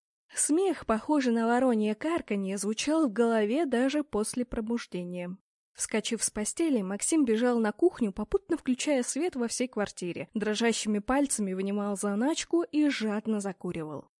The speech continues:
Только тогда колотившееся отбойным молотком сердце успокаивалось,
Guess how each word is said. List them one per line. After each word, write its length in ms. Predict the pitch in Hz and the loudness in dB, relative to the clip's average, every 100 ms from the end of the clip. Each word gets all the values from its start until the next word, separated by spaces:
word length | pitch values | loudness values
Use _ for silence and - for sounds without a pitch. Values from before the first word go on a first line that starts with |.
| _ | _
Только 320 | 285 285 - | 2 2 2
тогда 480 | 269 254 233 285 254 | 0 0 0 0 0
колотившееся 800 | - 202 196 226 - 196 180 - - | 0 -2 -2 -2 -4 -4 -6 -6 -6
отбойным 520 | 220 196 208 190 185 | -4 0 0 0 -2
молотком 460 | 190 190 - 202 196 | -2 -2 -2 -4 -4
сердце 480 | - 339 - - - | -2 -4 -4 -8 -6
успокаивалось, 1080 | 233 - 196 - 233 320 202 175 156 - | -6 -6 -10 -2 2 2 2 -4 -6 -8